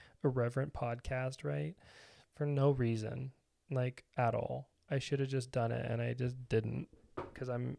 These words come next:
irresponsible and a procrastinator and, like, lazy, you know? Um, but I just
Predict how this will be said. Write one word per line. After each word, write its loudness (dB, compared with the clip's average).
irresponsible 0
and -10
a 0
procrastinator -2
and, -2
like, -6
lazy, -8
you -4
know? -4
Um, -4
but -2
I -6
just -10